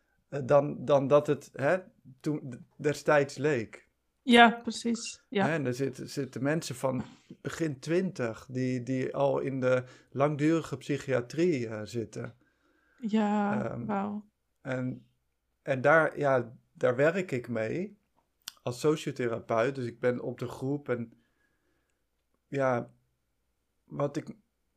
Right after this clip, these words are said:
Speaker 1: vooral probeer en waarom ik dit ook me-, aan jou wil spiegelen, is omdat jij ook die cliëntervaring hebt, is
Speaker 2: Ja.
Speaker 1: binnen die wereld die daar is, een soort van, eh, spaceholder te kunnen zijn.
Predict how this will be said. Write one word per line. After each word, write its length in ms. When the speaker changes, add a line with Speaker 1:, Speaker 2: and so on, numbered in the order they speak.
Speaker 1:
vooral 640
probeer 600
en 260
waarom 320
ik 120
dit 140
ook 160
me-, 280
aan 180
jou 260
wil 100
spiegelen, 680
is 140
omdat 240
jij 280
ook 200
die 120
cliëntervaring 920
hebt, 340
is 200
Speaker 2:
Ja. 340
Speaker 1:
binnen 580
die 260
wereld 680
die 160
daar 300
is, 640
een 140
soort 340
van, 420
eh, 360
spaceholder 880
te 120
kunnen 280
zijn. 500